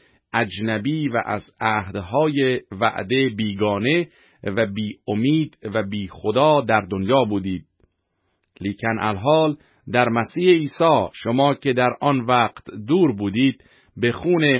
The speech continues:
مسیح نزدیک شده اید، زیرا که او سلامتی ماست که هر دو را یک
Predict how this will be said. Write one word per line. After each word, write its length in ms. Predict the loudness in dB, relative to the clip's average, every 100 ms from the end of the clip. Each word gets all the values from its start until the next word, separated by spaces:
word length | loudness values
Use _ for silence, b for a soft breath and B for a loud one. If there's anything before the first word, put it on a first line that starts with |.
| 0
مسیح 540 | 0 0 0 -2 0
نزدیک 560 | 2 0 -2 -2 -4 -4
شده 360 | -8 -4 -2 -2
اید، 260 | -4 -10 -12 _ _ _ _ _ _
زیرا 400 | -4 0 2 0
که 140 | 0
او 180 | -2 0
سلامتی 720 | 0 2 2 2 0 -2 -2 0
ماست 640 | 0 0 0 -4 -16 -8
که 160 | -6
هر 200 | -4 -4
دو 300 | -2 -2 2
را 200 | 4 2
یک 380 | 2 0 -2 -6